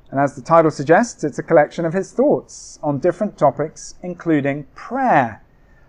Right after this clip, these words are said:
Thought number five hundred and thirteen begins with these sentences:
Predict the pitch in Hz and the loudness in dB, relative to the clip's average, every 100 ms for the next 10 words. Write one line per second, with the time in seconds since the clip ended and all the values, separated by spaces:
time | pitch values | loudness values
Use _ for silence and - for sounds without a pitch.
0 | _ _ - - 240 247 - - 180 196 | _ _ -10 2 4 4 2 -2 0 4
1 | 180 170 - 202 202 196 175 175 165 156 | 2 2 0 0 2 0 -2 -2 -4 0
2 | 165 151 - 208 220 233 254 - _ _ | 0 0 -4 -4 -2 -2 -4 -10 _ _
3 | _ 151 165 170 160 - 151 139 - - | _ 0 2 2 0 -2 0 0 -6 -6
4 | 151 220 202 - 165 139 131 123 - 127 | -2 -2 -2 -2 -4 -4 -8 -10 -6 -4
5 | 117 - | -4 -10